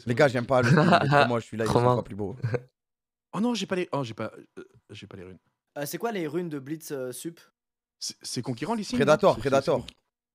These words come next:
Speaker 1: Après, t'as
Speaker 3: Predator,
Speaker 1: dix
Speaker 3: Predator.
Speaker 1: secondes, là, frérot.
Speaker 3: Ouais,
Speaker 4: Bon,
Speaker 3: ouais.
Speaker 4: je suis mort.
Speaker 3: Preda-, Preda-,
Speaker 4: Ah non,
Speaker 3: dash.
Speaker 4: c'est bon, c'est bon, je suis en support, c'est bon, j'aurai les bons trucs.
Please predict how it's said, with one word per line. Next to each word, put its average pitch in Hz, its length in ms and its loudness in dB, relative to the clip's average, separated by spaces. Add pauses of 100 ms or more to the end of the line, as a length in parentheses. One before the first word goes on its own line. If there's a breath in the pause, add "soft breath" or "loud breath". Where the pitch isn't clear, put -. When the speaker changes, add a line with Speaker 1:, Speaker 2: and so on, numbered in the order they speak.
(180)
Speaker 1:
Après, - 140 -6
t'as 131 100 0
Speaker 3:
Predator, - 60 0
Speaker 1:
dix 135 80 -6
Speaker 3:
Predator. 135 140 -4
Speaker 1:
secondes, 127 120 0
là, 98 320 0
frérot. - 320 -16 (920)
Speaker 3:
Ouais, - 80 -20
Speaker 4:
Bon, 117 80 -14
Speaker 3:
ouais. 120 40 -12
Speaker 4:
je 117 60 -18
suis 120 120 -18
mort. 101 220 -18 (520)
Speaker 3:
Preda-, - 100 -20 (1120)
Preda-, - 200 -20 (280)
Speaker 4:
Ah - 120 -20
non, - 120 -14
Speaker 3:
dash. 247 140 -14
Speaker 4:
c'est 196 80 -14
bon, 196 60 -14
c'est 190 100 -14
bon, 185 80 -12
je 180 60 -16
suis 147 100 -16
en 131 40 -16
support, 131 220 -16
c'est - 80 -18
bon, 135 100 -18
j'aurai 120 200 -14
les 107 40 -14
bons 107 140 -20
trucs. 113 280 -20